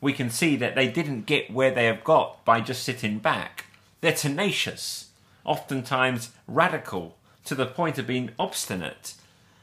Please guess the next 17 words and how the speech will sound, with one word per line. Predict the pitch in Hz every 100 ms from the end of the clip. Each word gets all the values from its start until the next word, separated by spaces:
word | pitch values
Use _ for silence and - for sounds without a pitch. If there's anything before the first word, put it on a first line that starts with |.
| _ _ -
And | 147
I | 190
know | 202
it | 185 -
may | 135 147 180
be | 139
seen | 120 127 110
as | 104
annoying, | 110 104 101 113
but | 113
it | 120 -
shouldn't | - 190 131 92
be, | 98 92 95 104 - _
because | 147 143 151
it | 165 -
does | 175 180 160 -
take | - 135 120 -